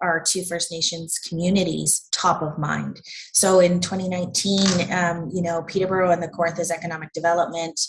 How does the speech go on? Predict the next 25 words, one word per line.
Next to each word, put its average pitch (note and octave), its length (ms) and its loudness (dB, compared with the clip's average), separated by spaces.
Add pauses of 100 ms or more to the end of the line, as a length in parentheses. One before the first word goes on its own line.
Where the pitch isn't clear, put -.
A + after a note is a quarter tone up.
(100)
uh, D3 240 -2
the D3 60 -6
County F#3 380 -2
of E3+ 120 -8
Peterborough, F3 460 2
and D#3 100 -2
a D#3 40 -6
few F3 180 -6
municipalities, E3 1000 -2
along F3 420 0
with D3 220 -2 (440)
Hiawatha F#3 420 2
and E3+ 100 -6
Curve E3+ 180 -8
Lake D#3+ 200 -8
First E3 220 -4
Nation, D#3+ 240 -2
signed F3 300 0
a D#3+ 60 -2
friendship E3 380 -4
accord. - 380 -4 (720)
And F#3 100 2
that G3 300 2
friendship F#3+ 400 0
accord, D#3+ 640 -2